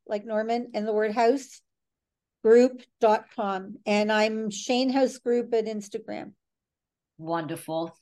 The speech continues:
Speaker 2: Thank you, as always. I know we will have many more conversations, whether it's on the podcast or video or not. We speak all the time. For those that are watching and listening,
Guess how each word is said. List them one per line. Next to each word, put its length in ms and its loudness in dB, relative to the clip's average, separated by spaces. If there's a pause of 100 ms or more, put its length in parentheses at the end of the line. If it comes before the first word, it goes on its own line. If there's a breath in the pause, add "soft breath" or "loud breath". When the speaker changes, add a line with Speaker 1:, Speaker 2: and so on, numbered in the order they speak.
Speaker 2:
Thank 340 0
you, 280 -4
as 380 0
always. 560 4
I 140 0
know 280 2
we 180 -6
will 100 2
have 260 0
many 180 -6
more 180 -2
conversations, 1000 -4 (320 soft breath)
whether 320 2
it's 220 -4
on 240 6
the 80 2
podcast 680 2
or 60 -4
video 460 0
or 80 -2
not. 340 2
We 80 -8
speak 320 -12
all 160 4
the 80 -4
time. 560 -4 (640 soft breath)
For 80 -4
those 380 4
that 120 4
are 80 6
watching 600 2
and 100 -4
listening, 680 -6